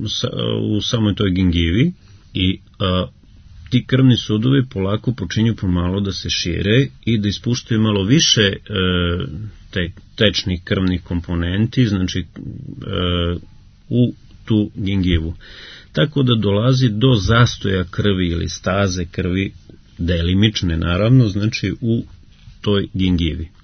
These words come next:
To je prvi stadijum upale desni gingive, svejedno. I ako ne maknemo taj kamenac, ako ne uklonimo taj kamenac, e,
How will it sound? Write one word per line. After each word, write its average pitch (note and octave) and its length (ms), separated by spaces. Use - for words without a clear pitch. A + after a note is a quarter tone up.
To B2+ 200
je B2 280
prvi G#2+ 260
stadijum F2+ 500
upale E2+ 500
desni F2+ 640
gingive, E2+ 640
svejedno. E2+ 720
I F#3+ 240
ako A2 360
ne G#2+ 160
maknemo A#2+ 600
taj E2+ 220
kamenac, F2 580
ako F2+ 200
ne F2+ 80
uklonimo G#2+ 500
taj A2 200
kamenac, G#2 640
e, - 20